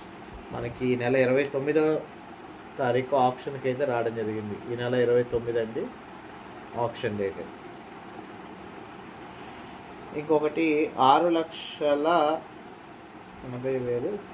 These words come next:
మొత్తం మూడు ఫ్లాట్లు అయితే ఉన్నాయండి. ఈ ఆరో నెంబర్ ప్రాపర్టీకి వచ్చేసేసరికి, ఆ, మూడు ఫ్లాట్లు అయితే ఉన్నాయి. ఈ ఆరో నెంబరు,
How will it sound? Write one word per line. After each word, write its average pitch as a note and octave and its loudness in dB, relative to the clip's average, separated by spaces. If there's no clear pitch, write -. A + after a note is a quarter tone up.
మొత్తం D3 2
మూడు F3 6
ఫ్లాట్లు D#3+ 4
అయితే D3+ 6
ఉన్నాయండి. C3+ 4
ఈ B2 0
ఆరో C#3+ 8
నెంబర్ B2 2
ప్రాపర్టీకి A#2 -2
వచ్చేసేసరికి, A2+ -4
ఆ, A2+ -2
మూడు C3 0
ఫ్లాట్లు B2 0
అయితే A#2 2
ఉన్నాయి. A2 -2
ఈ - 2
ఆరో A#2 2
నెంబరు, A#2 -2